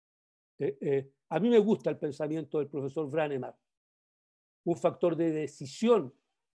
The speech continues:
¿no es cierto?, eh, eh, en el planeamiento odontológico, eh, eh, que está directamente relacionado al cuidado de los pacientes, es utilizar toda la capacidad de anclaje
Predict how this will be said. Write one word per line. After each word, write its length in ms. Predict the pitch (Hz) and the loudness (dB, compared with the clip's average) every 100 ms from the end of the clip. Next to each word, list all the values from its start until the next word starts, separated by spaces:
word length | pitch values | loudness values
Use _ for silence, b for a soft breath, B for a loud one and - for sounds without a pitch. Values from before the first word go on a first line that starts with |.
| - | -10
¿no 80 | 147 | -6
es 80 | |
cierto?, 460 | 156 151 135 156 - _ - | -2 -2 -2 -6 -6 _ -6
eh, 160 | 151 208 | -4 -4
eh, 200 | 156 208 | -6 -6
en 140 | 156 | -6
el 80 | 143 | -6
planeamiento 720 | 151 147 147 180 240 226 160 | -4 -4 0 0 2 0 -2
odontológico, 920 | 147 143 156 196 208 175 135 180 - _ _ _ _ _ _ - | -4 -4 0 0 2 -2 0 -2 -2 _ _ _ _ _ _ -6
eh, 120 | 143 202 | -4 -2
eh, 140 | 156 139 | -4 -4
que 80 | |
está 160 | 165 175 | 0 4
directamente 640 | 175 170 170 156 160 160 | 6 4 2 -2 -4 -6
relacionado 800 | 151 147 135 - 147 185 165 139 _ | -6 -4 -6 -6 -4 -2 -2 -6 _
al 240 | - 151 147 | -4 -4 -2
cuidado 600 | 156 151 233 294 196 165 | -2 2 2 4 4 6
de 100 | 156 | 4
los 140 | 147 | -2
pacientes, 720 | - 139 233 226 220 202 190 _ _ _ _ _ _ _ - | -6 -4 2 2 2 -2 -2 _ _ _ _ _ _ _ -8
es 160 | 160 175 | -6 -4
utilizar 640 | 135 143 127 196 190 - _ _ _ _ - | -4 -4 0 0 0 -2 _ _ _ _ 8
toda 420 | 254 262 240 185 | 10 10 8 6
la 140 | 160 | 0
capacidad 460 | 151 147 135 165 160 | -2 -6 -6 -2 -2
de 80 | 147 | -4
anclaje 560 | 139 165 160 170 165 | -4 -2 -2 -4 -6